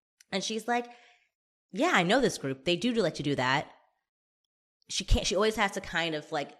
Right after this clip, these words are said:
have a little distrust in this group because they've all turned on each other. So she's like, right now, Katie could be, what she's been t-,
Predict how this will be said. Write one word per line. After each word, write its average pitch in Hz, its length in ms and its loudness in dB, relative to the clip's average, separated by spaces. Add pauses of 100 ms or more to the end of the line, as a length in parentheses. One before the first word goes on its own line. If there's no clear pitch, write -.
(100)
have 165 160 -6
a 147 40 -8
little 156 400 -4 (160)
distrust - 640 -6
in 151 120 -6
this 139 160 -6
group 156 180 -6
because 143 200 -6
they've 143 220 -4
all 143 200 -4
turned 143 240 -4
on 131 160 -2
each 147 160 -10
other. 143 340 -2
So 208 180 -6
she's 247 240 -8
like, 247 220 -2
right 220 160 0
now, 220 300 0 (260)
Katie 214 220 6
could 196 240 0
be, 180 360 -4 (260)
what 190 100 4
she's 262 180 -2
been 269 160 -2
t-, - 100 -8